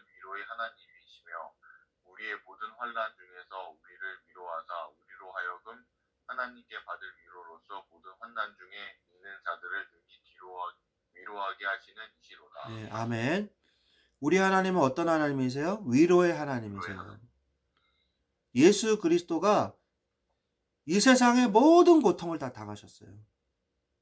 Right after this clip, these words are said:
Speaker 2: 그래서 우리의 고통을 알고 계시는 분이십니다. 그래서 우리를 위로하실 수 있습니다.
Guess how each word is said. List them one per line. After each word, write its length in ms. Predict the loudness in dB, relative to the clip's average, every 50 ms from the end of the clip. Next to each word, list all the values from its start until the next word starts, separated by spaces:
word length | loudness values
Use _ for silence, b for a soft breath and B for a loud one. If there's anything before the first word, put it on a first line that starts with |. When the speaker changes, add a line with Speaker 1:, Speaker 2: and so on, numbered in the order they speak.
| _ _ _ _
Speaker 2:
그래서 360 | 2 4 4 4 4 4 2 2
우리의 480 | 4 4 4 4 6 6 6 4 4
고통을 400 | 2 -2 -4 -4 -6 -8 -8 -6 -6
알고 320 | -4 -4 -4 -4 -4 -4
계시는 460 | -6 -6 -8 -8 -6 -6 -4 -6 -6 -8 _
분이십니다. 580 | -10 -6 -6 -6 -6 -6 -12 -16 -16 -18 -20 -20 -20 _ _ _ _ _ _ _ _ _ _ _ _
그래서 320 | 0 2 2 4 4 4
우리를 420 | 6 6 6 6 6 4 2 2
위로하실 400 | 2 2 2 0 0 -2 -4 -6
수 160 | -12 -14 -16 -20
있습니다. 480 | -20 -20 -20 -20 -20 -20 -20 -20 -20